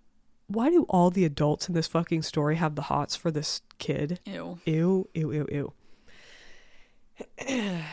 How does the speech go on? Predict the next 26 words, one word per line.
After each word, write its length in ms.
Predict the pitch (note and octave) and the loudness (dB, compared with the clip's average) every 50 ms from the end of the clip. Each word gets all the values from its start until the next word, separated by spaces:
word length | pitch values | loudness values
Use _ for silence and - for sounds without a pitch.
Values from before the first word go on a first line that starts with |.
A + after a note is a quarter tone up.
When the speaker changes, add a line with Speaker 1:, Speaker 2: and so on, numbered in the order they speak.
| - - - - - - C4+ | -14 -16 -18 -20 -16 -10 -8
Speaker 1:
She 200 | - - - B3 | -4 -2 0 2
was 200 | A#3 B3 B3+ - - | 2 2 2 0 0
also 380 | A#3 A#3 B3 C#4 - - G#3 F3+ | 0 0 0 2 0 0 0 -2
taken 580 | - - F3+ D3+ D3+ - - D#3 D#3 E3 F#3 - - | -2 0 0 -2 0 -2 -4 -6 -6 -6 -8 -6 -4
with 200 | G#3 G#3+ G3+ - | -2 -2 -2 0
his 140 | A#3+ A3+ | -2 -2
polished 640 | - - - - - A3+ A#3 A#3+ A#3+ A#3 - - - | -2 -4 -8 -4 -2 0 0 0 0 -2 -4 -8 -6
prep 260 | - - G#3 F#3+ - | -2 -2 -2 -2 -2
school 260 | - - - G#3 G3 | -6 -10 -8 -8 -6
background 720 | F#3 F#3 G3+ G#3 - - - - D3+ D3 - - - E3+ - - _ _ _ _ - | -2 0 2 0 0 -2 -6 -6 -6 -6 -6 -10 -12 -14 -14 -18 _ _ _ _ 0
and 480 | B3 C4+ D4 B3 G3+ F#3+ G3 G3+ G3 - - _ _ _ | 2 4 4 4 2 2 0 -4 -6 -10 -14 _ _ _
having 560 | - - - E3+ E3 D#3 F3 E3+ E3+ E3 E3+ | -8 -2 0 0 0 2 2 0 0 0 0
no 260 | E3+ D#3+ D#3+ D#3 D#3 | 2 2 2 2 2
prior 480 | D3+ - - - D3 C#3+ C#3+ D3 C#3+ - | 0 -2 -2 -2 0 0 0 -2 -2 -4
arrests. 680 | - C#3+ C#3+ C#3 B2+ C3+ D3 - - - - - - - - _ _ _ - _ _ _ _ _ | -4 -4 -2 -2 -4 -4 -4 -6 -6 -4 -4 -4 -6 -6 -12 _ _ _ -20 _ _ _ _ _
However, 760 | - - - D#3+ D3+ E3 G3+ B3 B3 G3 - - - - - - _ _ _ - - _ _ - | -14 -10 -8 -6 -4 -2 -2 -2 -2 -4 -8 -10 -12 -14 -16 -20 _ _ _ -20 -20 _ _ -10
latent 640 | F3 E3+ F3+ G3 A#3 C4 - - - C4+ C4 - | -6 -2 0 0 0 0 -2 -6 -6 -6 -6 -2
fingerprints 720 | - C4 C4+ C4 A#3+ G3+ G3+ - - D#3 D3+ D3 - - | 0 0 0 2 0 -2 -2 -2 -6 -6 -4 -4 -6 -8
had 320 | - - - F#3+ G3 G3+ F#3+ | -6 -4 -2 -2 -2 0 -2
been 160 | G3+ G3 F3+ | -2 -2 0
recovered 680 | F3 E3 D3 - - - G3+ G#3+ G3+ E3+ C#3+ C#3+ D3 | 0 0 -2 -2 -4 -2 -2 0 0 0 -2 -4 -4
from 300 | - - F3 F3 F3 F3+ | -4 -2 -2 0 0 0
the 120 | - F3+ D#3+ | 0 0 -2
apartment's 680 | D#3 - - - D#3+ D3+ - - D#3 D3 - - - | -2 -2 -2 0 0 0 0 -2 -4 -4 -4 -6 -6
medicine 480 | E3 D#3+ E3 F3+ G3 G3+ - - D3+ C#3 | -4 -2 -2 0 0 -2 -2 -4 -6 -6
cabinet, 720 | C#3+ - - C3+ C3 - - - - - - _ - - | -8 -10 -10 -8 -8 -8 -10 -12 -14 -14 -16 _ -20 -20